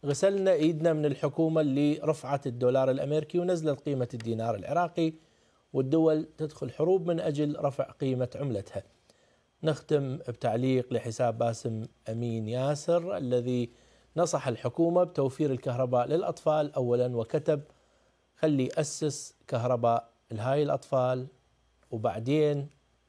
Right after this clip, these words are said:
نأسس للمستقبل". زين، نرجع لضيوفنا الكرام ونعود لنرحب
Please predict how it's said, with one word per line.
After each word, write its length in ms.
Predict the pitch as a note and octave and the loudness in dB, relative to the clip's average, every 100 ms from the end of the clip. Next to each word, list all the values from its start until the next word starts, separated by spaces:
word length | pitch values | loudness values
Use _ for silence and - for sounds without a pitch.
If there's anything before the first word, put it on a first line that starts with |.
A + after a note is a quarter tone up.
| A#2+ | -10
نأسس 540 | A#2+ A#2 - A2+ - | -6 -6 -4 -6 -4
للمستقبل". 680 | A2+ G#2 G2 - E2+ - - _ _ _ _ _ _ _ _ _ _ _ _ _ _ _ _ _ _ | -6 -4 -8 -10 -12 -14 -20 _ _ _ _ _ _ _ _ _ _ _ _ _ _ _ _ _ _
زين، 180 | C3+ G2+ - _ - | 0 0 -2 _ -2
نرجع 220 | F#3 E3+ | 0 2
لضيوفنا 540 | D#3 E3 D#3 B2+ C#3 C3 | 2 2 2 2 2 2
الكرام 560 | B2 D3+ C#3+ C#3+ C3+ C#3 - _ C#3 | 2 0 2 2 0 -2 -10 _ -2
ونعود 260 | B2 C3 | 0 0
لنرحب 580 | B2 A#2+ A#2+ - A#2 A2+ | 0 0 -2 -2 -4 -4